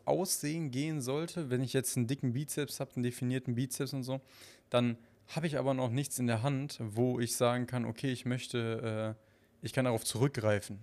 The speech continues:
Ich, ich könnte zum Beispiel einen Marathon laufen oder ich könnte mal eben zehn Kilometer rauspumpen. Und deswegen habe ich, äh, verstärkt Cardio gemacht. Also mein Training sah eigentlich damals folgendermaßen aus. Ich bin da reingegangen,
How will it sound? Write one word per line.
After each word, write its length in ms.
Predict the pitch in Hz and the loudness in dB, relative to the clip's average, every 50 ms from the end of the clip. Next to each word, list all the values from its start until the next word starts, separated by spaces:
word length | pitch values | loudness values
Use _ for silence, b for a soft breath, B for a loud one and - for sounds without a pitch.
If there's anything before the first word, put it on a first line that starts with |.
| - - - | -12 -8 -6
Ich, 300 | 120 107 - - - - | -6 -6 -6 -8 -12 -14
ich 100 | - 117 | -14 -6
könnte 200 | - - 131 120 | -2 -2 0 0
zum 140 | - - 117 | 0 0 0
Beispiel 300 | 117 113 113 - - 117 | 0 0 0 0 -2 -2
einen 80 | 110 107 | 0 2
Marathon 380 | 117 120 113 110 - 110 104 | 2 2 2 0 0 0 0
laufen 380 | 98 101 101 101 - - 110 104 | 0 0 0 0 -2 -4 -8 -8
oder 220 | 95 107 104 104 | -4 -4 -4 -4
ich 140 | 104 101 - | -4 -4 -4
könnte 280 | - 120 117 113 107 110 | -2 0 0 0 0 -2
mal 180 | 110 107 - | -2 -2 0
eben 360 | 120 117 117 117 113 113 110 113 | 0 0 0 2 0 -2 -2 -4
zehn 240 | - - 123 117 | -2 -2 -2 -2
Kilometer 460 | 110 - 110 113 113 117 123 120 120 107 | -2 -4 -4 -2 0 0 0 0 0 0
rauspumpen. 600 | 101 104 101 - - - 110 107 - 123 131 143 B B B B B B B B B - | 0 -2 -4 -4 -4 -4 -4 -4 -4 -6 -8 -8 B B B B B B B B B -4
Und 140 | 123 113 | 0 0
deswegen 400 | 123 139 131 - - 139 135 131 | 2 2 2 0 0 0 0 0
habe 160 | 120 123 123 131 | 0 0 0 0
ich, 240 | 123 - - - | -2 -2 -4 -4
äh, 320 | - 120 117 117 117 117 113 b b b b b b b b b b b _ _ _ _ _ | 0 0 2 2 0 -2 -4 b b b b b b b b b b b _ _ _ _ _
verstärkt 520 | - - 127 113 - - 127 127 120 - | -6 -2 -2 0 0 2 2 2 2 2
Cardio 260 | - 123 123 123 123 | 2 2 2 4 2
gemacht. 300 | 107 107 104 98 95 92 | 2 0 0 -2 -2 -4
Also 160 | - 104 98 110 | -4 -2 0 0
mein 120 | 113 110 | 0 0
Training 360 | - - 135 135 135 139 127 | 0 0 0 2 4 4 4
sah 320 | 110 113 117 117 113 113 - | 4 4 4 4 2 0 -2
eigentlich 340 | - 117 123 131 123 120 110 | 0 0 0 0 0 -2 0
damals 360 | - 117 120 120 117 110 - | 0 0 2 2 0 0 -2
folgendermaßen 720 | - - 127 120 123 123 117 110 110 110 113 110 - - | -2 -2 -2 0 0 0 0 0 0 0 0 0 -2 -2
aus. 220 | 113 117 123 120 - | -2 -2 -2 -2 -4
Ich 100 | 113 - | -6 -4
bin 140 | - 113 113 | -2 -2 0
da 80 | 113 | 0
reingegangen, 580 | 104 110 117 123 127 120 110 120 120 123 123 | 2 2 0 0 0 0 0 0 0 -2 -4